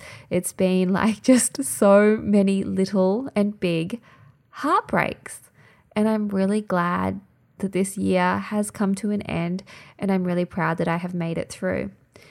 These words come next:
And so when I say it's been a year of heartbreaks, there have absolutely been great moments, but it really has been a year of just, yeah,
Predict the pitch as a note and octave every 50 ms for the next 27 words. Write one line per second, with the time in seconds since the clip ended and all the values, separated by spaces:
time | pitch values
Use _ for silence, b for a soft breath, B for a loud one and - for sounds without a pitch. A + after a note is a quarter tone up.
0 | B B B B B B B - G3+ G3 - G#3+ G#3 G3+ G3+ G#3+ A3 B3 C#4+ C#4+
1 | C4+ - F#3+ F3 - - - - F#3 F3 F3 E3+ E3+ E3+ D#3+ D#3 E3 - - D3
2 | C#3+ D#3 - - E3+ E3 E3 F#3 - - - - - F3 E3+ F3+ F#3 F#3+ F3+ -
3 | - - F#3+ F#3 - - - G#3+ F#3 E3+ - F3+ F3+ - F3 E3+ E3 E3 E3+ -
4 | E3+ E3 E3 - - E3+ E3+ E3 E3+ E3+ E3+ E3+ D#3+ - - - - - F#3+ -
5 | F3+ F3 E3+ - - - G3 F#3 - - F#3+ G3 F#3+ G3+ A3 B3 C#4+ C4+ A#3 G3+
6 | G3+ F3+ F3 F3 F3 - - - F3+ F3 F3 F3 F3 F3 F3 E3+ E3+ E3 E3 E3
7 | D#3+ D#3+ D#3+ D#3 D#3 D#3 D#3+ D#3 F3 - - - b b b b b b b b
8 | b b b b b b b b b b b b _ _ _ _ _ - C4+ C#4+
9 | - - - - - - B B B B B B B B B B B B B _
10 | _ _ _ _ _ - A3 B3 C4+ C4 A3+ - F#3+ -